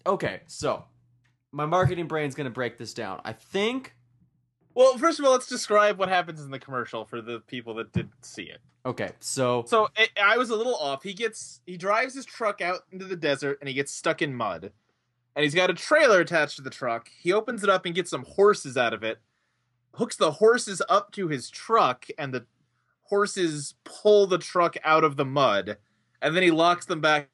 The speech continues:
Speaker 2: up and keeps driving off and ends up at, uh, the hou-, like, the ranch house, presumably
Speaker 1: Where he's
Speaker 2: of the
Speaker 1: gonna
Speaker 2: woman that he's gonna
Speaker 1: where
Speaker 2: bone.
Speaker 1: he gonna fuck.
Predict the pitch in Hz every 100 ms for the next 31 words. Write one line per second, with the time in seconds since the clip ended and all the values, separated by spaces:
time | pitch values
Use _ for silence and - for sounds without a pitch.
0 | - 143 139 123 127 113 170 143 147 147
1 | 143 139 135 131 123 131 131 131 135 -
2 | 123 127 _ _ _ _ _ - 131 127
3 | 127 107 123 117 160 143 135 - 151 156
4 | 135 147 156 151 160 131 127 - - -
5 | 165 156 247 214 151 143 131 127 123 127
6 | 123 156 131 110 147 147 139 135 131 120
7 | 120 107 107 - - 123 110 92 - 117
8 | 104 98 95 87 90 -